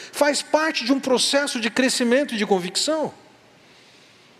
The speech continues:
Até que nós possamos chegar ao nível, por exemplo, dos crentes de Bereia, em que diz,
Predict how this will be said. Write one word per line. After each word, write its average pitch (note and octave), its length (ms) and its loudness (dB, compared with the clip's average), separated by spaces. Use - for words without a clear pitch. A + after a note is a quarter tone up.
Até C#4+ 300 2
que - 140 2
nós C#4 220 2
possamos C4 380 2
chegar A3 400 2
ao G3 140 2
nível, G#3+ 440 4
por F3+ 160 2
exemplo, A3+ 340 0
dos F#3 180 0
crentes A3+ 420 0
de G3 60 0
Bereia, G3 520 2
em G#3 40 -4
que G3+ 140 -4
diz, G#3 380 0